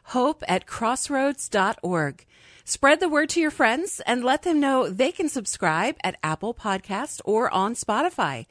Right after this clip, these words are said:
Videos of our messages are also online at hope at crossroads dot org. And now, here's this week's message.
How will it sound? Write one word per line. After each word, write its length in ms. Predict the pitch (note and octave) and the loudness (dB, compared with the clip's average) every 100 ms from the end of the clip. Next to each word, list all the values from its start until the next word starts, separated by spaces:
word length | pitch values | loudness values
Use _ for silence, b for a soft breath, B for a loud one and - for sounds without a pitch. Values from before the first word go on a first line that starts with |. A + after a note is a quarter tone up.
| B B B B B | B B B B B
Videos 480 | G3 B3+ A#3 F3 F3 | 2 2 4 2 0
of 100 | E3+ | -2
our 80 | D#3 | 0
messages 540 | F3 G#3+ F#3+ D3+ D#3 | 0 0 -4 -8 -4
are 100 | E3 | 0
also 380 | D#3+ A#3 - D4+ | 2 2 2 0
online 680 | - A3 B3 G#3+ A#3+ A3+ F#3 | 0 0 0 0 0 0 -2
at 200 | - E3 | -2 -4
hope 420 | - C4+ F4 - - | 0 2 2 -2 -4
at 180 | F3+ - | -4 -4
crossroads 720 | - A#3 C4+ C#4 B3+ C#4 - | -4 -2 -2 -4 -4 -4 -4
dot 280 | A3 G3+ A3 - | 0 0 0 -4
org. 480 | F3+ D3 C3+ - _ B B B - | 0 0 -2 -8 _ B B B -4
And 180 | E3 E3+ | 0 0
now, 420 | B3 G#3+ F#3 A#3 _ | 2 2 0 -4 _
here's 380 | - D#4+ E4 | -4 -2 -2
this 260 | G3 C#4+ - | -4 -4 -2
week's 300 | G#3 A3+ - | -4 -4 -2
message. 600 | B3+ C#4+ F3 - - | -2 0 -4 -4 -8